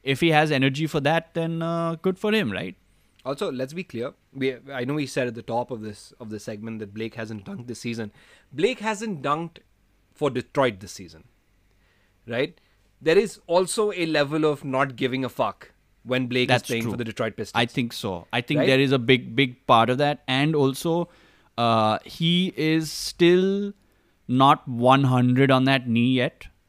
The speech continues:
Speaker 2: Mm-hmm.
Speaker 1: But that doesn't mean in two and a half months he won't be.
Speaker 2: Exactly. Exactly. And Blake's a competitor, man. Like, you don't get to what the levels that he reached as an individual, maybe not as a team,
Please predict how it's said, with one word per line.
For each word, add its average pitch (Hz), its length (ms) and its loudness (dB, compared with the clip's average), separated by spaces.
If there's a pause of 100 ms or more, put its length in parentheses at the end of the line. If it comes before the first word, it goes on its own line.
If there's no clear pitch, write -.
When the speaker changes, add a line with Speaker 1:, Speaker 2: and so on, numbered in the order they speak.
(120)
Speaker 2:
Mm-hmm. 180 420 -8
Speaker 1:
But 127 140 0
that 131 200 4
doesn't 147 300 4
mean 143 340 2
in 135 200 0 (260)
two 147 200 8
and 143 120 6
a 131 60 2
half 127 240 2
months 120 240 0
he 131 100 -2
won't 101 400 -6
be. - 200 -18
Speaker 2:
Exactly. 175 520 -10 (200)
Exactly. 139 600 -6
And 147 240 -8 (920)
Blake's 302 180 -4
a 254 60 -4
competitor, 135 440 0
man. 110 300 -8 (120)
Like, 143 260 -4
you 170 60 -2
don't 208 200 2
get 143 300 0
to 139 260 0
what 131 340 -2
the 139 60 -4
levels 143 400 0
that 147 120 -4
he 143 180 -4
reached 120 380 -6
as 131 200 -2
an 131 100 -4
individual, 120 520 -6
maybe 165 220 -4
not 185 160 -4
as 143 100 -8
a 135 60 -8
team, 123 340 -8